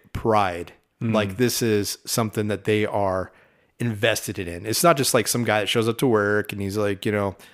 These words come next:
Speaker 1: pumping out a ton of parts and, you know, he's just, you know, doing it to get a check and then
Speaker 2: Yeah.
Speaker 1: going home. Um, you know, which, you know, the, people have to do that sometimes. This is
Speaker 2: Yeah.
Speaker 1: something, though, that I think the people at Metal Cloak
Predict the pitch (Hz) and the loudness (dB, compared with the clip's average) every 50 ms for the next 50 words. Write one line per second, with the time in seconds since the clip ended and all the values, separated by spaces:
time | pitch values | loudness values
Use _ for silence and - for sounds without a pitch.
0 | - - - - _ _ - 120 104 123 120 117 113 113 117 110 - 123 123 123 | -20 -20 -20 -20 _ _ -4 -2 0 0 0 2 2 2 0 0 0 -2 -2 -2
1 | 113 - 113 101 104 101 101 101 - - 107 104 101 101 101 101 101 101 104 101 | 0 0 0 2 2 0 -2 -4 -4 -4 -2 -2 0 0 -2 -2 -2 -4 -4 -6
2 | 98 95 98 101 98 107 101 101 101 - - - 107 101 101 101 98 92 - _ | -6 -4 -4 -4 -4 -4 -4 -4 -6 -10 -10 -8 -6 -6 -6 -6 -8 -10 -14 _
3 | _ _ _ 151 127 120 117 120 120 123 120 117 113 117 107 - 131 131 131 127 | _ _ _ -12 -12 -12 -10 -4 0 2 2 2 2 -2 -4 -6 -2 0 0 0
4 | 127 - - 123 104 110 131 - - - _ _ _ _ _ - 117 107 110 110 | 0 -2 -2 -2 -2 -4 -6 -8 -14 -20 _ _ _ _ _ -6 -4 -2 0 0
5 | 110 113 113 110 120 120 92 - - _ _ _ _ _ _ _ _ _ _ _ | 0 0 0 0 -2 -2 -4 -6 -14 _ _ _ _ _ _ _ _ _ _ _
6 | _ _ _ _ - 113 110 107 101 98 104 127 151 165 175 180 170 165 165 - | _ _ _ _ -2 -2 -2 -2 -2 -4 -2 0 0 2 4 4 2 2 0 -2
7 | - 139 131 123 131 143 143 139 - 202 151 135 127 - 139 147 139 139 135 - | -2 0 0 0 0 0 0 0 -2 -2 -8 -10 -6 -4 0 2 2 2 2 0
8 | 151 160 180 147 98 - - - 104 - - 92 90 - - - - - 131 139 | 0 0 0 0 0 -2 -6 -8 -10 -8 -8 -10 -10 -10 -12 -14 -10 -2 0 0
9 | 131 107 143 123 - 131 117 110 - 123 110 107 107 107 101 104 101 98 - - | 0 0 -2 0 0 0 0 0 -2 -4 -4 -2 -2 0 0 0 0 0 -2 -6
10 | - - - - - _ _ _ 123 113 107 104 101 - - 117 117 131 131 113 | -14 -20 -20 -20 -20 _ _ _ -2 0 0 0 0 -2 -2 -2 -2 0 -2 -4
11 | 107 - - 127 117 - 120 107 104 101 101 - 113 107 107 110 107 107 104 98 | -4 -4 -4 -4 -4 -2 -2 -2 0 -2 -2 -2 -2 -4 -4 -2 -2 -2 -2 -4
12 | - - - 104 98 95 90 - - | -4 -4 -4 -2 -2 -2 -4 -8 -14